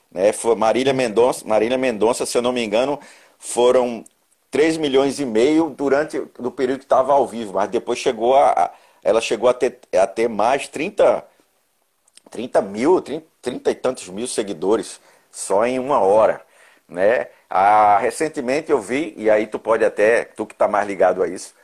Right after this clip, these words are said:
pode até me corrigir, mas eu vi que a Lady Gaga quer fazer um show internacional, é, beneficente, ligado a essa plataforma também, de fazer shows através do, do, do Instagram, de alguma plataforma nesse sentido.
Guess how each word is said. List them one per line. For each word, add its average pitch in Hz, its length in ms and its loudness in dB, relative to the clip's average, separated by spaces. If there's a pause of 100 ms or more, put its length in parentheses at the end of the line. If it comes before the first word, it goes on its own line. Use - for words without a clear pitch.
(220)
pode 98 180 2
até 98 220 0
me 95 100 -10
corrigir, 98 640 -6 (300)
mas 92 160 -4
eu 110 100 4
vi 117 140 -6
que 151 100 -2
a 127 60 4
Lady 123 300 0
Gaga 120 280 2
quer 127 140 -2
fazer 117 300 0
um 127 120 -6
show 123 320 -2
internacional, 123 1040 -2 (420)
é, 98 520 4 (160)
beneficente, 131 920 -2 (340)
ligado 107 560 2
a 110 140 6
essa 113 300 0
plataforma 113 760 0
também, 98 480 -4 (260)
de 92 120 -18
fazer 101 360 -2
shows 107 480 -4
através 90 640 0
do, 101 300 -6
do, 90 360 -6
do 90 160 -8
Instagram, 107 840 -2
de 95 100 0
alguma 95 220 0
plataforma 101 560 -2
nesse 98 140 -8
sentido. 107 460 -12